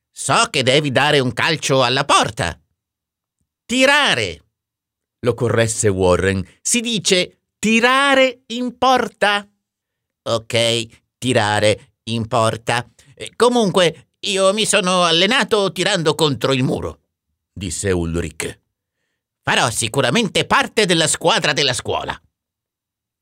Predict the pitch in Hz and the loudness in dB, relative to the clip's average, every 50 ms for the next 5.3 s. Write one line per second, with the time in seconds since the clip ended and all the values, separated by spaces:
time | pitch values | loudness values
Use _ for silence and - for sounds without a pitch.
0 | _ _ _ - 143 185 180 175 160 143 143 131 - _ _ _ _ _ - 175 | _ _ _ -4 -2 0 0 0 0 -2 -4 -4 -10 _ _ _ _ _ -4 -4
1 | 147 - - 127 113 113 107 104 98 101 82 98 90 80 - 82 78 82 98 110 | -2 0 -2 -2 0 0 0 0 0 -2 -2 -2 -4 -4 -6 -6 -4 -4 -4 -4
2 | 110 - - 135 - 117 107 110 - 135 127 127 117 101 101 - - 107 110 98 | -6 -6 -6 -6 -4 -4 -4 -2 0 0 0 2 0 -2 -2 -2 -2 -2 -2 -2
3 | 90 107 101 87 90 101 107 98 92 98 87 87 - - - - - 117 131 117 | -2 -2 -2 0 0 0 0 0 0 0 -2 -2 -6 -10 -14 -8 -2 -2 0 2
4 | 107 98 87 82 104 - - 104 92 90 82 85 76 73 - - - 73 71 - | 2 0 0 -2 -4 -2 -2 -2 -2 -2 -4 -6 -8 -8 -8 -8 -8 -10 -12 -10
5 | - - - 71 - _ | -12 -12 -12 -12 -14 _